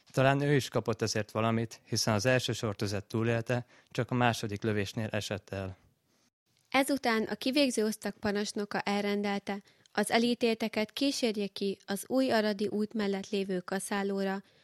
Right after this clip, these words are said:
Speaker 2: ahol ott feketettek a bitófák, kilenc durva facölöp,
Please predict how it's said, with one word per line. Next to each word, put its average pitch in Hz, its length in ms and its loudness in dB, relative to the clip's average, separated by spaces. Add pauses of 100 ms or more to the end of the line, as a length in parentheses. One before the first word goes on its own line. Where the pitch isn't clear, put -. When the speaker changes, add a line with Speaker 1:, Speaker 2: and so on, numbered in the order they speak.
(180)
Speaker 2:
ahol 214 260 2
ott 277 220 4
feketettek 202 680 -4
a 196 60 -8
bitófák, 196 720 -2 (320)
kilenc 247 340 2
durva 202 340 0
facölöp, 190 560 -4